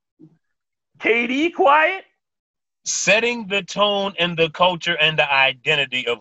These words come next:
Speaker 2: who we are going to be.
Speaker 1: And
Speaker 2: Yes,
Speaker 1: all
Speaker 2: Klay and Steph are assassins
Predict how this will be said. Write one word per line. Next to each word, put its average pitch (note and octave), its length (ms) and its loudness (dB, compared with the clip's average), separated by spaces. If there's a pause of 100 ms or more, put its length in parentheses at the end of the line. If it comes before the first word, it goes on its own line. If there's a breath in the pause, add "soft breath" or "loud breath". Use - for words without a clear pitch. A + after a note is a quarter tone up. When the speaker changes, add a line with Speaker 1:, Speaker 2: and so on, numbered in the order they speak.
Speaker 2:
who E3 180 -10
we D3 160 -10
are B2+ 120 0
going C3 340 -4
to B2 120 -12
be. B2 220 -4 (260)
Speaker 1:
And D#3+ 160 0
Speaker 2:
Yes, G#3+ 260 6
Speaker 1:
all - 260 -14 (520)
Speaker 2:
Klay G#3+ 500 2
and G3+ 160 -2
Steph - 480 -2 (200)
are F3 280 6
assassins F3 920 -2